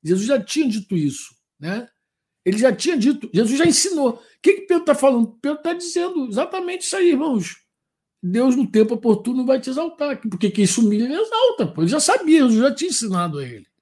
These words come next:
E ele já sabia também que o humilde é feliz.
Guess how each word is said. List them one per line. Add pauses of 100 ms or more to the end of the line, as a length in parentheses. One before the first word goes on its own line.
(680)
E
ele
já
sabia
também (500)
que
o
humilde (120)
é
feliz.